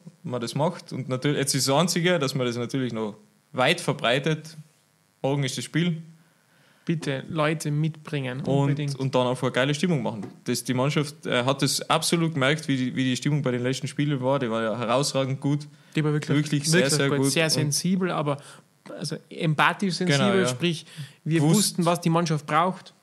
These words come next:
Speaker 1: Und dann ist es eine richtig geile Sache. Dann, dann, äh, kann man da Kräfte ganz anders noch frei bündeln,
Speaker 2: Na,
Speaker 1: die,
Speaker 2: vielleicht
Speaker 1: die
Speaker 2: dauert's
Speaker 1: wichtig
Speaker 2: ja
Speaker 1: sind.
Speaker 2: bis zur vierundneunzigsten Minute, ehe wir ein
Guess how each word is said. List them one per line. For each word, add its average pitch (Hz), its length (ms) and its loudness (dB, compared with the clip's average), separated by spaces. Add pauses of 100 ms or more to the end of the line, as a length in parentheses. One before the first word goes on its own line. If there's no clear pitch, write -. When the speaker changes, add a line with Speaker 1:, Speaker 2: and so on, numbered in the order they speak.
(240)
Speaker 1:
Und 135 200 -2
dann 131 160 4
ist 131 140 0
es 120 160 0
eine 120 160 2
richtig 143 300 -2
geile 143 200 2
Sache. 156 340 0
Dann, 120 300 -4
dann, 131 440 -2
äh, 123 440 -2
kann 135 200 0
man 139 100 2
da 131 100 2
Kräfte 135 480 0
ganz 131 240 0
anders 127 320 -2
noch 113 140 -8
frei 107 220 -2 (180)
bündeln, 127 440 -2
Speaker 2:
Na, 110 60 -2
Speaker 1:
die, 113 80 -2
Speaker 2:
vielleicht 139 380 0
Speaker 1:
die 117 40 -2
Speaker 2:
dauert's 160 280 2
Speaker 1:
wichtig - 60 0
Speaker 2:
ja 175 80 4
Speaker 1:
sind. 127 80 -4
Speaker 2:
bis 170 140 -2
zur 170 120 0
vierundneunzigsten 175 760 0
Minute, 240 220 -2
ehe 165 540 0 (100)
wir 147 240 -2
ein 147 300 -2